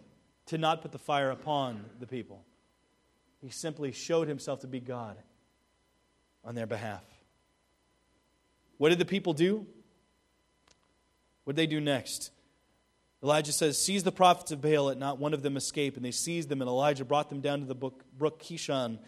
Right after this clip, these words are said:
and slaughtered them there. We see here the people's now, they are, they are rejecting the false prophets of Baal.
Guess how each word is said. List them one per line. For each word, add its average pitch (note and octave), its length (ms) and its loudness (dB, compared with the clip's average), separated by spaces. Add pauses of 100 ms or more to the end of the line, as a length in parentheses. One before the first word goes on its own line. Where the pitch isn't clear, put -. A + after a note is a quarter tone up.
(220)
and C3 120 -8
slaughtered C#3+ 440 2
them B2+ 160 -4
there. A#2 320 -4 (220)
We E3 100 0
see G3 180 -2
here F3 180 0
the D3+ 80 -2
people's F3+ 400 -6
now, D3 300 -4 (160)
they E3+ 160 2
are, E3+ 100 0 (320)
they F3 140 4
are F3 140 8
rejecting D#3 640 4
the C3+ 60 0
false D3 280 2
prophets - 760 -2 (600)
of C3 220 -6
Baal. B2+ 320 2